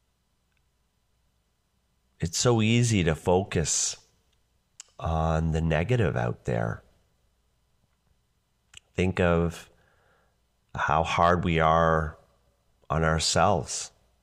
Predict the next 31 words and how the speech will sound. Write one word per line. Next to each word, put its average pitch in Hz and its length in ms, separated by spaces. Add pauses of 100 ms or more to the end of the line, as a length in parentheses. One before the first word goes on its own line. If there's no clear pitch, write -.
(1040)
And 69 420
sometimes 92 520
we 85 80
can 87 120
get 82 200
caught 98 300
in 80 160
seeing 85 300
the 80 80
negative 78 640
of 73 340 (1300)
that 78 240 (340)
in 92 100
ourselves 87 600
and, 80 260
and 80 120
also 90 400
in 78 100
others. - 540 (1200)
We 80 120
can 80 480 (460)
find 90 260
ourselves 90 560
in 80 160
a 80 60
position 85 760
where 80 120
we're 76 160
quick - 420
to 87 80
criticize 65 1080